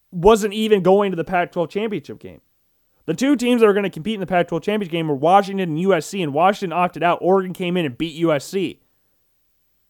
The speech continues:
So Oregon, realistically, I mean, they earned their spot there 'cause they won the Pac-twelve, but they didn't earn their spot because they didn't win the conference to begin with.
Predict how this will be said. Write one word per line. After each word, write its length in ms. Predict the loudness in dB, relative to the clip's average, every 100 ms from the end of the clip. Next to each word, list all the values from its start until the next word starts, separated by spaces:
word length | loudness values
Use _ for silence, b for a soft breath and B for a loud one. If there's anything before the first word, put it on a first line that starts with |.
| _
So 80 | 6
Oregon, 320 | 8 8 6
realistically, 720 | 6 6 6 2 0 2 2 0
I 40 |
mean, 140 | 0 2
they 140 | 4
earned 220 | 2 2
their 100 | 0
spot 340 | 0 2 2 2
there 160 | -2
'cause 100 | 0
they 120 | -2 0
won 200 | 0 -2
the 140 | -6 -8 _ _ _ -4
Pac-twelve, 640 | -4 -2 0 2 2 2
but 240 | 0 0 -4 _ _ _ _ _ _ _ _ _ _ _ _
they 140 | -6 -6
didn't 360 | 0 0 2
earn 180 | 0 0
their 140 | 0
spot 260 | 0 0 0
because 200 | -2 0
they 80 | 0
didn't 200 | -2 -4
win 200 | -6 -6
the 80 | -8
conference 800 | -6 -4 -4 -4 -8 -10 -20 _ _ _ _ -10
to 80 |
begin 260 | -4 -2 -2
with. 300 | -4 -10